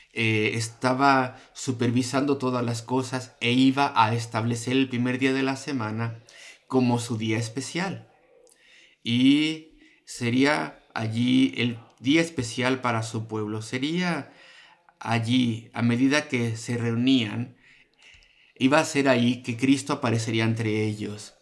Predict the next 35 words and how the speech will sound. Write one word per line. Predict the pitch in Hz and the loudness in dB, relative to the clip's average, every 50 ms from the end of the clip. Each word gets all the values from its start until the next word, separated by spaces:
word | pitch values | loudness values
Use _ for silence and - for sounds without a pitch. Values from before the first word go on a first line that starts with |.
| _ _ _ _ _ _ _ _ | _ _ _ _ _ _ _ _
Y | - 117 120 | -2 -2 0
vemos | 113 117 127 131 139 143 139 139 - | 4 6 6 6 6 4 2 0 0
ahí | 135 123 113 113 113 117 123 127 120 - - _ - | 2 2 4 4 4 4 2 0 -4 -8 -20 _ -2
este | 113 135 131 - - 151 | -2 -2 -2 0 -4 -4
primer | - - 123 120 123 135 156 175 190 196 175 - - - | -2 0 2 4 4 6 4 4 2 0 -6 -10 -10 -2
día | - 131 139 135 131 | 2 4 4 6 4
de | 131 127 | 4 2
la | 120 117 | 2 0
semana, | 113 - 113 107 110 110 110 110 110 110 110 - - - - - - - - 120 - | -2 -4 -4 -4 -2 -2 -2 -2 -2 -4 -6 -10 -18 -20 -20 -20 -20 -20 -20 -16 -6
estaban | - 127 113 110 - 143 143 151 160 156 | -6 -6 -4 -2 -2 0 2 2 0 2
reunidos | 139 147 135 127 127 127 131 127 131 123 117 - - | 2 4 4 6 6 6 6 4 4 2 0 -8 -8
y | - 117 120 127 143 | -6 -2 2 2 4
Él | 151 151 | 4 2
viene, | 139 131 135 135 131 127 123 123 123 123 123 - | 2 4 6 6 6 6 4 2 0 -2 -6 -8
se | - - 131 120 | -8 -4 -4 -2
pone | 113 131 151 160 170 | 0 0 2 2 2
en | 165 151 | 2 4
medio | 143 147 147 147 170 170 | 2 2 2 2 0 0
de | 160 147 131 131 127 | 2 2 2 2 2
ellos | 127 123 127 135 139 131 - - - - - - - | 2 2 2 2 0 0 -6 -14 -20 -20 -20 -18 -4
y | - 127 127 | 0 4 6
les | 131 131 131 127 - - | 6 6 4 2 -2 0
habla | 160 180 202 202 165 139 127 117 - - - | 0 2 2 0 0 -2 -2 -2 -2 0 0
a | 110 110 | 2 2
ellos | 117 120 131 120 - | 2 2 0 -2 -2
y | 127 | -2
les | 120 113 | -2 -2
dice | 120 117 - 135 | -2 -4 -4 -2
las | 131 123 117 | -2 -2 -4
siguientes | 117 113 110 113 113 113 123 113 - | -6 -4 -2 -2 -2 -2 -4 -8 -6
palabras. | - 101 101 101 101 101 101 - 104 110 113 - - - - - _ | -8 -6 -4 -4 -4 -4 -4 -4 -6 -6 -6 -10 -16 -20 -20 -14 _
Dice, | - 113 127 131 131 - 139 135 | 0 6 6 6 6 4 -2 -2
"Paz | 120 - - 175 196 196 180 - | -2 2 2 2 2 2 0 0
a | 190 160 | -2 0
vosotros". | 139 127 113 - - 117 110 101 107 104 101 98 - - | 0 -2 -4 -2 -4 -2 -4 -4 -4 -8 -10 -10 -12 -16